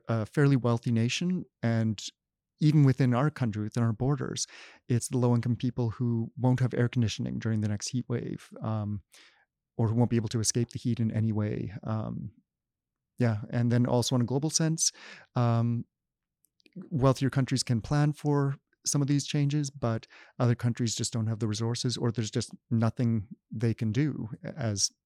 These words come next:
you know, some countries sink into the ocean. Um,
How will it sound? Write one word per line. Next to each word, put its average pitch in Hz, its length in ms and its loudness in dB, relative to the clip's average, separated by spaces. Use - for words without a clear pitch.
you - 80 -8
know, 110 60 -2
some 120 180 0
countries 113 340 -2
sink 123 220 -2
into 117 160 -2
the 113 160 0
ocean. - 400 -6
Um, 120 460 -8